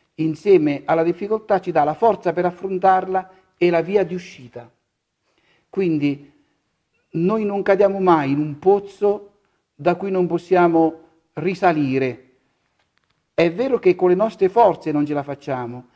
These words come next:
ma è vero che qualcuno è pronto a calarsi là dove noi siamo e aiutarci a ritornare in superficie, a ritrovare la luce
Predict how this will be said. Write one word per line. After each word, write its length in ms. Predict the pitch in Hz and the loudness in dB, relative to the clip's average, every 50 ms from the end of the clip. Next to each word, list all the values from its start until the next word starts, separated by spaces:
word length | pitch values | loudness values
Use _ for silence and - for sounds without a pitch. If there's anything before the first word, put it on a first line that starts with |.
| _ _ _ _ _ | _ _ _ _ _
ma 180 | - 147 160 170 | -2 2 2 2
è 60 | 175 | 2
vero 260 | 165 233 247 233 208 | 2 0 2 2 2
che 200 | - 180 180 180 | 0 0 -2 -2
qualcuno 840 | - 185 180 175 180 - - 180 170 151 139 135 131 131 - - _ _ _ _ _ | 0 0 0 0 0 -4 -8 -6 -4 -4 -4 -4 -6 -8 -12 -16 _ _ _ _ _
è 120 | - 156 - | -12 -12 -8
pronto 280 | - 190 190 180 165 | 0 0 0 2 2
a 60 | 160 156 | 0 -2
calarsi 720 | - 175 170 170 156 147 131 - - _ - 139 120 - _ _ _ _ - 135 143 | 0 0 2 2 2 2 0 -6 -12 _ -14 -14 -14 -14 _ _ _ _ -12 -4 2
là 260 | 185 180 165 143 127 135 | 4 4 4 4 0 -2
dove 240 | 165 175 180 170 151 | 2 2 4 4 2
noi 180 | 147 165 190 | 2 -2 -4
siamo 640 | 185 - 170 156 143 139 135 135 151 170 175 - - _ _ _ _ | -6 -6 -4 -4 -4 -4 -4 -2 -4 -4 -4 -6 -18 _ _ _ _
e 480 | - - 160 160 160 - _ _ _ _ - | -2 0 0 0 0 -6 _ _ _ _ -6
aiutarci 1120 | - 170 180 180 185 214 240 240 - 175 156 147 143 143 - - - 170 165 170 165 _ _ _ _ _ _ _ | -2 0 2 2 0 -2 -6 0 2 2 4 4 0 -2 -8 -10 -4 -4 -4 -4 -4 _ _ _ _ _ _ _
a 120 | - 156 151 | -6 -6 -2
ritornare 500 | 165 180 180 190 175 156 147 139 139 139 | -2 -2 0 0 0 0 -2 -2 -2 -6
in 80 | 139 | -8
superficie, 720 | - 147 143 147 143 143 _ 135 123 123 123 135 127 123 _ _ _ _ - | -12 -10 -8 -8 -10 -10 _ -14 -14 -14 -10 -12 -12 -12 _ _ _ _ -8
a 140 | - 165 165 | -4 -4 -2
ritrovare 580 | 175 185 185 196 208 170 151 143 143 143 147 | -2 -2 -2 -2 -2 0 0 0 0 -2 -2
la 100 | 147 165 | -2 -2
luce 540 | 165 151 131 120 120 - 127 123 120 120 _ | -4 -4 -6 -14 -16 -12 -10 -10 -10 -12 _